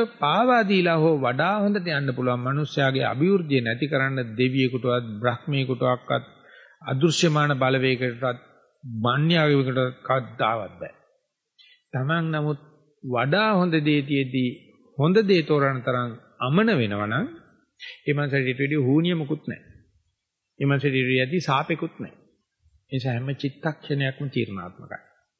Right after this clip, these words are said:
හැම චිත්තක්ෂණයක්ම අපේ තීරණාත්මකයි. ඒ තීරණාත්මක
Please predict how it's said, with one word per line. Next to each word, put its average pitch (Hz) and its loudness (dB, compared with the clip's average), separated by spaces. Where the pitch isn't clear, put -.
හැම 131 0
චිත්තක්ෂණයක්ම 165 -2
අපේ 139 -2
තීරණාත්මකයි. 131 -2
ඒ 127 0
තීරණාත්මක 123 -4